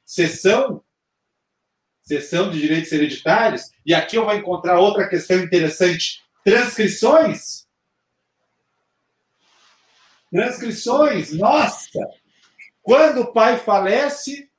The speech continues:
você vai fazer o inventário, procura naquela pastinha de documentos, tá lá a transcrição.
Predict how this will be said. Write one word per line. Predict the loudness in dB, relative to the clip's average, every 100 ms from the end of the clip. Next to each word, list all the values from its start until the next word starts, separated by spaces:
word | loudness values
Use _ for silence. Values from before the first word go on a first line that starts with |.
| _ _ _
você | -8 -2
vai | 0
fazer | 0 -2 -2
o | -2
inventário, | -2 -4 -2 2 2 0
procura | -4 -4 -2 -2
naquela | -4 -2 -2
pastinha | -2 -4 -4 -6 -8 -6 -6
de | -4
documentos, | -6 -6 -6 -2 -2 -4 -10 -12 _ _
tá | 2 2
lá | 4 4
a | 2
transcrição. | 0 -2 -2 -6 -8 -8 -4 -4 -4